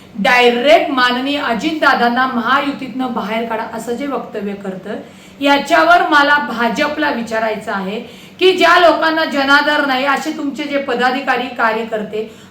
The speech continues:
वाटेल ते उचलली जीभ लावली टाळ्यासारखे बोलतात, त्यांच्यावर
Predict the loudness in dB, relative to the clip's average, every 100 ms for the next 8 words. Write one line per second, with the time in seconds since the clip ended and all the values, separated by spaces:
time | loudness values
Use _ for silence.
0 | 0 2 2 -4 -2 0 0 -2 -2 -2
1 | 0 0 0 -2 -4 -4 0 0 0 -2
2 | 0 0 0 -2 -6 -8 -8 -6 -6 -8
3 | -10 -18 -14 -8 -8 -6 -4 0